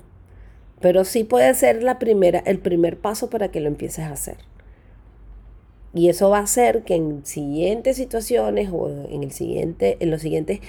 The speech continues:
fines de semana, que es donde más pega el estar solo, cuando una persona no tiene quizás una relación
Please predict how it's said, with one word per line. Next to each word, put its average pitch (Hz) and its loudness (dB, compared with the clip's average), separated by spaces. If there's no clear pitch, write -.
fines 214 4
de 196 2
semana, 180 0
que 185 -6
es 175 -2
donde 196 2
más 180 -4
pega 185 -2
el 190 0
estar 165 -4
solo, 180 -2
cuando 165 -2
una 151 -4
persona 165 -6
no 160 -4
tiene 165 -4
quizás 151 -12
una 160 -4
relación 180 2